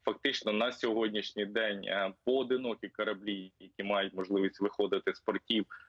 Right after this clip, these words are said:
е, великих портів, е, Одеси, так само і заходити.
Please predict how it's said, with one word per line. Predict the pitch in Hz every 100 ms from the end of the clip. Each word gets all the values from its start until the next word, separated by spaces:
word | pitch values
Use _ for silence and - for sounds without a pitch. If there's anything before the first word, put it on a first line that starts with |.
| - -
е, | 95
великих | 98 120 - 98
портів, | 107 101 - 98 95
е, | 90 90
Одеси, | - 107 127 143 - 104 -
так | 104
само | - 104 101
і | 113
заходити. | 107 110 - 143 143 - 120